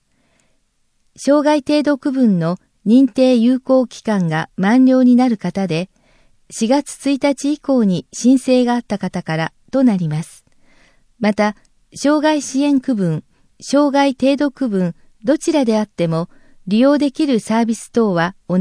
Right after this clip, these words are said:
じです。重度訪問介護の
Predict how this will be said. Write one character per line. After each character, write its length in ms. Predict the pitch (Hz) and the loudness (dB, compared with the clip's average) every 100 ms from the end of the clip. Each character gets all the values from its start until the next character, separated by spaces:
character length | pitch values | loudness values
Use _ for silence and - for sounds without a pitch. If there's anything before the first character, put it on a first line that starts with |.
| 180 | 0
じ 140 | - 165 | -4 -6
で 120 | 160 | -8
す。 260 | - - _ _ _ _ _ _ _ - _ _ - _ _ _ _ _ _ _ _ _ _ _ 214 | -10 -20 _ _ _ _ _ _ _ -20 _ _ -20 _ _ _ _ _ _ _ _ _ _ _ -2
重 300 | 285 302 240 | 0 2 2
度 160 | 202 | 0
訪 280 | 170 220 269 | 2 2 4
問 240 | 269 269 | 4 4
介 280 | 247 254 233 | 2 0 0
護 140 | 180 175 | 0 0
の 240 | 160 | -2